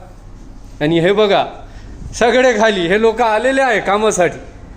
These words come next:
लोक आलेले आहे. बघा, लोक खाली घुमायले, कोणीच नाही ना नगर प-, बोला बाई, तुम्ही काला आले, कासाठी आले? हां, मृत्यू प्रमाणपत्र. मुख्य अधिकारी साहेब नाही ना.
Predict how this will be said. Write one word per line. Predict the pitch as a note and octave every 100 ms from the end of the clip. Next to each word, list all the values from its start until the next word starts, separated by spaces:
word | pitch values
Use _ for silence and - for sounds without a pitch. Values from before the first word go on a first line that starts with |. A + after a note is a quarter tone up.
| - - - - - - - - - - - - - - -
लोक | E3 F#3
आलेले | G#3+ G#3 G#3 G3
आहे. | C3 F#2+ - - - - - - - - - - - - - - - - -
बघा, | F3+ G#3+
लोक | G#3 A3 A#3+
खाली | A3+ A3+ A#3+
घुमायले, | G#3 G#3+ A3 F#3+ E3+ - -
कोणीच | G#3+ C4+ D4
नाही | C#4+ A#3
ना | D#4
नगर | C#4+ B3 A#3
प-, | G#3 F3+
बोला | D#3+ B3 D4
बाई, | B3 C4
तुम्ही | C4 B3+
काला | B3 A3+ B3
आले, | A3+ A3 F4+ - - - - - - - - - - - - - C4+ C4 - - - - - - - -
कासाठी | B3 C4 C#4+ C4
आले? | G#3 E3+ - - - - - - - - - - - - F3+
हां, | G3 D#4+ - - - - - - - - - - - - - D#3+
मृत्यू | F#3+ B3
प्रमाणपत्र. | F#3 F#3 D#3 B2+ - - - - - - - - - E3
मुख्य | F3+ C#4
अधिकारी | C4 G#3 C4 C#4 C#4
साहेब | C#4 B3+
नाही | G#3+ A3
ना. | A#3+ A#3